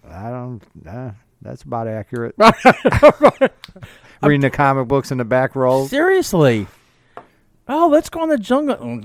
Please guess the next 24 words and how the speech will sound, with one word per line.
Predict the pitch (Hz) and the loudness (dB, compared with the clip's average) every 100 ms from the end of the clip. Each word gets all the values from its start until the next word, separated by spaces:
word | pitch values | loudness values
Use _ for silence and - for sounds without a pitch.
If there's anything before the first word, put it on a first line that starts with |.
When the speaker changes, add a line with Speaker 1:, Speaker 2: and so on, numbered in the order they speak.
| 117 | -12
Speaker 2:
jungle | 101 110 104 95 | -12 -10 -10 -10
gym. | 90 101 98 95 | -12 -10 -10 -8
Blech. | 113 107 98 90 85 | -6 -6 -8 -10 -12
Like, | 135 117 117 | -12 -8 -4
I | 120 | -2
don't | 113 | -2
wanna | 117 107 | -2 -4
do | 117 107 | -6 -6
that. | 101 98 101 - _ | -4 -4 -4 -8 _
<laughs> | |
I | - 494 - - - - - - - - - | -18 -12 -6 -6 -8 -12 -12 -12 -8 -6 -2
don't | 403 339 | -2 0
wanna | 262 | -2
do | 220 277 269 | -2 -10 -8
any | 233 359 | -8 -8
of | 381 | -6
that | 202 127 | -6 -6
stuff. | - - 110 110 98 - _ _ _ _ | -10 -10 -6 -6 -8 -14 _ _ _ _
Speaker 1:
Yeah. | 95 101 107 90 _ _ _ _ _ _ _ _ | -20 -18 -18 -20 _ _ _ _ _ _ _ _
Speaker 2:
Yeah, | 156 220 | -14 -6
I | 175 | -2
was | 120 | -2
just | 113 156 - | -4 -12 -6
a | 156 127 107 | -2 -2 -4